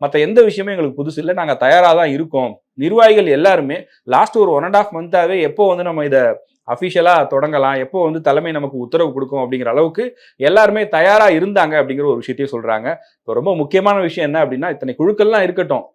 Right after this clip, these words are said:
விஜய் இதுல என்னென்ன விஷயங்கள் பண்ண போறாரு, விஜயினுடைய ரோல் எப்படி இருக்கும் அப்படிங்கிறதையும் விசாரிச்சோம். விஜய் தரப்புல இருந்து நேரடியா மாநாட்டு திடலுக்கு போய் இன்ஸ்பெக்ஷன் பண்றதோ அந்த மாதிரியான திட்டங்கள் எதுவும் இல்ல. ஆனால் இன்னும் ஒரு, ஒரு வாரம் அல்லது பத்து நாளுக்குள்ள மாநாட்டுக்கான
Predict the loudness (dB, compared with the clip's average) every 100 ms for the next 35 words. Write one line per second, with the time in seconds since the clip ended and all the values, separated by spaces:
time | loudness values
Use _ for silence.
0 | -12 -10 -2 -2 -2 -2 -2 0 -2 -4
1 | -4 -6 -6 -4 -4 -2 -2 -2 -2 -2
2 | 0 0 0 2 0 -2 -4 -2 -4 -4
3 | -8 -8 -8 -12 _ _ -6 0 0 0
4 | -8 -8 -6 -2 0 2 0 2 0 0
5 | -6 -2 0 2 2 0 0 -2 0 -2
6 | -2 -2 0 0 0 0 0 -2 -8 -8
7 | -8 -6 -6 -2 -2 -2 -4 -4 -4 -6
8 | -8 -8 -8 -4 -4 -6 -8 -4 -2 -2
9 | -6 0 0 0 0 4 4 4 0 -2
10 | -2 4 4 4 2 0 2 0 0 -4
11 | -4 -6 -8 -4 -2 -4 -10 _ _ _
12 | 0 2 4 2 0 2 2 0